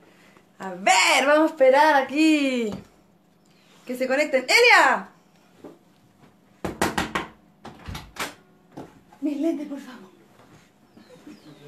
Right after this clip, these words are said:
¿Cómo están? A ver, hola. Ahí llegó alguien. Hola, hola. Vamos a actualizar para ir viendo.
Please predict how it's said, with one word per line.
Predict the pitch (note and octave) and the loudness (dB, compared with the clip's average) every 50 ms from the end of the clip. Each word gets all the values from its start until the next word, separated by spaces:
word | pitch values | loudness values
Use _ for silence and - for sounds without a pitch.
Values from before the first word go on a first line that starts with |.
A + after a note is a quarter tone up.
| - C#3 - - _ - | -20 -20 -20 -18 _ 0
¿Cómo | D#4 F4 F4+ | 2 4 4
están? | F#4+ F#4 - D4+ D#4 F4 F#4 F4 D#4+ D4+ C#4 C4+ C4 | 4 2 4 4 6 6 6 6 6 6 4 4 4
A | C4 C#4 C#4+ | 4 4 4
ver, | D#4+ F4+ F#4+ F4+ D#4 D#4+ | 6 6 6 6 6 4
hola. | E4 G4+ G#4+ F#4+ F4 D#4+ D4+ C#4+ C4+ C4 B3+ B3+ B3+ | 4 4 4 4 4 4 4 4 4 4 4 4 4
Ahí | B3 B3 C4+ D4+ | 4 2 2 2
llegó | D4 C#4 B3 A3 | 2 2 2 4
alguien. | G3+ A3 D4 E4+ E4+ D#4+ C#4+ C4 B3 A#3 G#3+ G#3+ A3 G#3+ G#3+ G3+ G3+ G3+ G3 G3 F#3+ F#3+ F#3+ G3 F#3 F#3 F#3 F#3 F#3+ F#3+ F#3 F3+ - - - - - - - - | 4 4 4 4 4 2 2 0 -2 -4 -6 -6 -6 -4 -2 -2 0 0 0 0 -2 -2 -4 -4 -4 -4 -6 -6 -8 -10 -12 -14 -6 -6 -6 -6 -6 -16 -10 0
Hola, | G#3+ A3+ A#3+ G#3+ F3 E3+ F3+ | 2 4 4 4 4 4 4
hola. | G3+ C#4+ F#4+ A4 G#4+ D4+ A#3 G#3 F#3+ F3 D#3 D#3 - - - - - _ _ - | 6 6 6 6 6 2 0 -4 -6 -8 -10 -12 -14 -20 -20 -20 -20 _ _ -2
Vamos | G#3+ B3 C4+ C#4 | 0 2 4 4
a | C#4+ C4+ | 2 2
actualizar | C#4 C4+ B3+ B3 A#3 G#3+ F#3+ B3+ B3+ C#4 C#4+ D#4 - - - - - _ _ _ _ _ _ _ _ _ _ _ _ _ _ _ _ - - - _ _ _ - | 2 0 2 2 2 0 2 4 4 4 4 2 0 -2 -12 -20 -20 _ _ _ _ _ _ _ _ _ _ _ _ _ _ _ _ -20 -20 -20 _ _ _ -6
para | G#3 G#3+ A3 A3+ | -4 0 2 2
ir | B3 B3 | 2 2
viendo. | A#3 B3+ C#4 C#4 C4+ B3+ A3 | 2 2 2 2 2 4 2